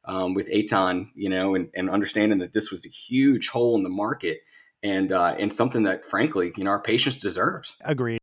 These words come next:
Speaker 2: I do believe that this is going to come around and become a universal accepted device because, uh, <laughs> let's just be honest, E M S, w-,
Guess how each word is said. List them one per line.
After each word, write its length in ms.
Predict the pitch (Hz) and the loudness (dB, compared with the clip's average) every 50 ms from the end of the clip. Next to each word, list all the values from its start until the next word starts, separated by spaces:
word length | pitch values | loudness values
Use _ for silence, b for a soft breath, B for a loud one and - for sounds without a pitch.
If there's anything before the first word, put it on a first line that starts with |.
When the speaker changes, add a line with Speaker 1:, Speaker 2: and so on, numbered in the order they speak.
| _ - - | _ -6 -2
Speaker 2:
I 160 | 123 127 127 | -2 0 0
do 220 | 117 110 139 156 | 4 8 8 10
believe 460 | 139 139 131 117 117 123 117 117 107 | 10 8 6 4 2 0 -2 -2 -2
that 180 | 107 117 101 - | -2 -4 -4 -2
this 200 | - 151 139 - | -2 -2 0 0
is 100 | 135 117 | -2 0
going 240 | - 123 113 110 107 | 0 2 2 2 0
to 40 | 104 | -2
come 200 | - - 107 101 | -4 -4 -4 -2
around 280 | 98 98 98 98 98 | -2 -2 -2 -4 -4
and 60 | 98 | -6
become 260 | 95 98 - - 104 104 | -8 -8 -6 -6 -4 -4
a 40 | |
universal 720 | 98 95 95 98 95 87 98 95 95 - - 101 98 95 - - | -2 -4 -4 -4 -6 -6 -6 -6 -6 -6 -8 -8 -8 -8 -10 -12
accepted 560 | - - - - 101 95 - - - 104 95 | -12 -12 -10 -10 -10 -10 -10 -10 -10 -10 -10
device 380 | 92 90 95 98 95 92 - | -10 -10 -8 -8 -8 -8 -6
because, 400 | - 131 - - 143 135 127 - b b b b b b b b - | -4 -4 2 4 6 6 6 4 b b b b b b b b -20
uh, 400 | - - - 65 - - 147 139 104 B B B B | -20 -20 -20 -20 -10 -6 -4 -4 -4 B B B B
<laughs> 260 | B B B B B - | B B B B B 6
let's 160 | 151 156 - | 6 6 6
just 180 | - 175 - | 4 2 2
be 120 | - 147 120 | 2 4 4
honest, 280 | 123 127 131 123 - | 4 4 2 2 0
E 80 | 135 127 | 0 2
M 120 | 123 127 | 2 2
S, 240 | 127 123 135 139 - | 2 2 0 0 -2
w-, 200 | - 117 135 139 | -4 -4 -4 -4